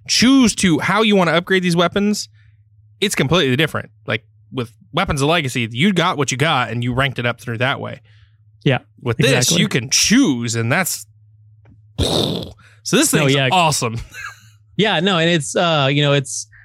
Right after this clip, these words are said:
Speaker 2: like, uh, to me, it's got, like, really, like, um, like, Anduril, the, the
Speaker 1: Mm-hmm.
Speaker 2: sword that was broken from Lord of the Rings. It's got, like, vibes like that, where, like, this, you know, this is, this weapon accomplished something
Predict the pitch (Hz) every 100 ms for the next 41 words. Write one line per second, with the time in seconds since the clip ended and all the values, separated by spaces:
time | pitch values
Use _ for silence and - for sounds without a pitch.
0 | - - - 147 165 147 175 196 202 160
1 | - 180 160 151 139 143 147 143 143 139
2 | 123 123 143 131 156 143 147 165 170 170
3 | - - 135 127 123 135 127 135 135 143
4 | 139 139 120 131 135 135 143 139 131 135
5 | 127 127 135 135 127 117 143 135 127 131
6 | 127 131 127 - 131 127 123 - 147 -
7 | - 139 127 147 - 156 143 156 _ -
8 | - _ - 170 196 - - 233 170 160
9 | 151 151 143 135 135 - _ _ 151 117
10 | 147 139 139 - 143 139 - 139 131 127
11 | 127 139